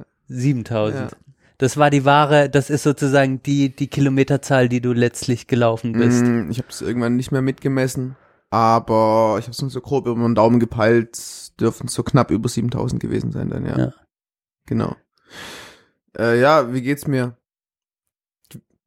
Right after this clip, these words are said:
Speaker 2: Ich weiß ehr-, ehrlich, äh, gesagt gar nicht so genau. Ich hab jetzt die letzten Tage wirklich sehr, sehr selten über die Tour nachgedacht und über die Zeit.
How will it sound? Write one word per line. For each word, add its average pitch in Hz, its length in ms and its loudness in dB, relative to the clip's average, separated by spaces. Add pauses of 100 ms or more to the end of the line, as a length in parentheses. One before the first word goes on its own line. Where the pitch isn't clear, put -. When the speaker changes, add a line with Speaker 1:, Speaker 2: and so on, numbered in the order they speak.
(360)
Speaker 2:
Ich 131 220 -10
weiß 165 240 2
ehr-, 139 220 -2
ehrlich, 120 500 0 (140)
äh, - 80 -14 (460)
gesagt 120 360 -4 (340)
gar 117 240 -2
nicht 113 180 -8
so 117 220 -6
genau. 117 760 2 (480)
Ich 117 140 -6
hab 120 60 0
jetzt - 260 -10
die 120 60 -2
letzten 117 500 -2
Tage 117 360 -2
wirklich 110 240 -6
sehr, 131 480 4
sehr 113 300 -2
selten 110 680 -6 (560)
über 117 180 -2
die 107 80 -6
Tour 135 220 -2
nachgedacht 127 720 -2
und 117 140 -4
über 104 120 -4
die 107 120 -8
Zeit. 120 440 -2